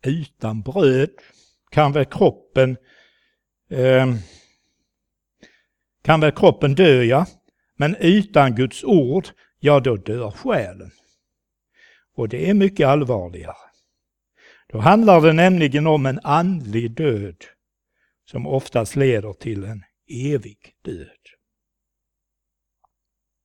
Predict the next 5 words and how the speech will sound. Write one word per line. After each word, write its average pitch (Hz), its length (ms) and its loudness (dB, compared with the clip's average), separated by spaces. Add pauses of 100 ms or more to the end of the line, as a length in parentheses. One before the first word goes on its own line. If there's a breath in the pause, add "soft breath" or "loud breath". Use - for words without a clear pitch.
(1400)
I 143 120 -4
nästa 160 380 0
anfall 143 480 2
på 131 140 -6
Jesus 127 680 -2